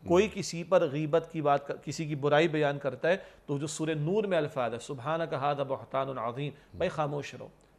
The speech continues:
Speaker 2: ठीक
Speaker 1: अगर
Speaker 2: है।
Speaker 1: कोई ऐसा मामला है, जाओ उससे जाके बात करो,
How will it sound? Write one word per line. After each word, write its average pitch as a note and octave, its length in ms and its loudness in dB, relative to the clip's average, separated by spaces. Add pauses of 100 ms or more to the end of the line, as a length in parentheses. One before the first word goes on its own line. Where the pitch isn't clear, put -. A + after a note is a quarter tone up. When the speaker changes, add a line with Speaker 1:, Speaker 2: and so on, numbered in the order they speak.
Speaker 2:
ठीक E3 100 2
Speaker 1:
अगर D3 120 6
Speaker 2:
है। E3 60 0
Speaker 1:
कोई D#3+ 120 6
ऐसा D3+ 200 4
मामला D#3 360 2
है, F3+ 240 0 (240)
जाओ D3 140 4
उससे C#3+ 240 -6
जाके C#3 240 -2
बात B2+ 260 -4
करो, E3+ 260 0